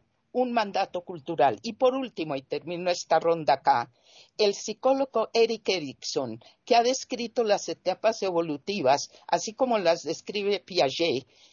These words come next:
pero él, para él es la forma del desarrollo psicológico. Él destaca en cada etapa la principal ganancia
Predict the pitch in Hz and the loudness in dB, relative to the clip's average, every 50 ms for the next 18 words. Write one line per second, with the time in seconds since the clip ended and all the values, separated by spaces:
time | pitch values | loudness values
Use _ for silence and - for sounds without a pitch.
0 | - - _ _ _ - 240 233 208 220 240 - - _ _ _ - 220 226 226 | -20 -20 _ _ _ 4 4 6 6 4 4 2 0 _ _ _ -2 2 2 2
1 | 226 214 - 202 - - 220 196 170 185 180 190 214 220 254 - - - 226 214 | 2 0 -6 -8 -4 -2 0 2 2 2 2 2 2 0 0 -2 -2 0 0 0
2 | 214 - 208 214 208 202 185 - - 254 254 240 233 240 226 226 214 180 165 196 | -2 -4 -4 0 0 0 0 0 0 0 0 0 0 -2 -4 -4 -4 -4 -4 -6
3 | 180 - - 170 170 - 190 208 175 185 202 - - - _ - - - 170 165 | -6 -4 -4 -4 -2 -2 -4 -4 -4 -6 -8 -8 -10 -12 _ -4 0 2 2 2
4 | - 160 143 - - 190 - - - - - _ - 254 262 269 269 277 320 - | 0 -2 -10 -6 -6 -6 -6 -6 -20 -20 -10 _ 2 4 4 4 2 -4 -6 -6
5 | - - - - 247 - - 254 220 208 - - 220 220 208 214 214 - - 214 | -6 -2 0 0 0 0 -2 -4 -4 -4 0 0 2 2 2 -2 -4 -2 0 0
6 | 175 147 - - 143 131 - _ _ _ - 165 185 175 - 185 160 165 190 - | 0 0 2 -2 -2 -2 -4 _ _ _ 0 0 0 0 0 -6 -8 -8 -10 -12
7 | - - 165 - - 240 262 262 254 269 233 240 220 190 185 156 - - - - | -12 -12 -10 -2 2 2 2 2 0 -4 -4 -2 -2 -4 -4 -6 -12 -14 -10 -4
8 | 127 120 110 | -2 -2 -2